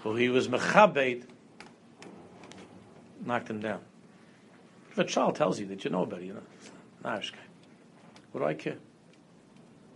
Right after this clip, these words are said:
<coughs> The President of the United States would tell you that you're, that you're nobody. That would upset you? <laughs> I mean, I, I'm happy he did, he's doing a lot of nice things, and I respect him for that. But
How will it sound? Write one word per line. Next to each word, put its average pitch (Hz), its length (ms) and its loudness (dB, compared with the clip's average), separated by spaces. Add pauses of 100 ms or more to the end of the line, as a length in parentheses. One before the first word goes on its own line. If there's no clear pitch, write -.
(1800)
<coughs> - 460 4 (720)
The 147 60 -6
President 175 280 2
of 160 40 -2
the 180 80 4
United 175 300 2
States 175 260 -2
would 139 120 -8
tell 170 140 -2
you 131 140 -2
that 107 180 -6
you're, 127 140 -2
that 123 200 -6
you're 139 120 -2
nobody. 107 520 0 (140)
That 110 100 -6
would 104 100 -4
upset 120 360 -4
you? 170 100 -4 (960)
<laughs> - 0 - (1200)
I - 40 0
mean, 208 140 8
I, 151 260 8
I'm 139 120 0
happy 127 320 4
he 117 80 -2
did, 120 240 -4
he's 113 160 -4
doing 127 200 0
a 117 40 0
lot 120 120 6
of 113 60 0
nice 110 180 -2
things, 147 220 -4
and 117 80 -2
I 113 40 2
respect 110 440 0
him 107 80 -8
for 98 120 -12
that. 120 260 2 (520)
But - 140 -4